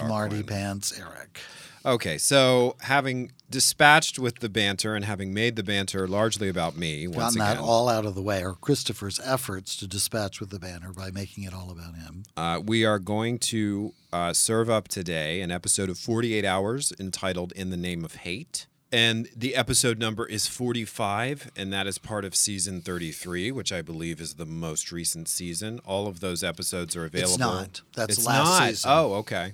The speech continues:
Speaker 2: So it was last season, which, uh, is clear, I think, and I should have known because all the footage we're seeing is of people outdoors,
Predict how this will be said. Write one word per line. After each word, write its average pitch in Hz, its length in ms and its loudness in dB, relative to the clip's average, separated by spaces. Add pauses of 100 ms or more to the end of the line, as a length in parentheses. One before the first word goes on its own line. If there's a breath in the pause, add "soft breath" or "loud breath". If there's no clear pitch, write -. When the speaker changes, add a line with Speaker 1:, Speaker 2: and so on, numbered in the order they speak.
(120)
Speaker 2:
So 110 200 -2
it 107 80 -4
was 92 140 -6
last 95 380 0
season, 80 540 -6 (280 loud breath)
which, 123 460 2
uh, 131 180 2
is 143 220 2
clear, 156 420 4
I 110 140 6
think, 104 440 0
and 104 160 -2
I 101 100 -2
should 104 200 -2
have 87 140 -10
known 101 260 -2
because 90 260 -8
all 95 120 0
the 90 100 -8
footage 95 340 -6
we're 85 100 -10
seeing 90 340 -2
is 80 80 -8
of 80 180 -12
people 87 260 -8
outdoors, 78 680 -6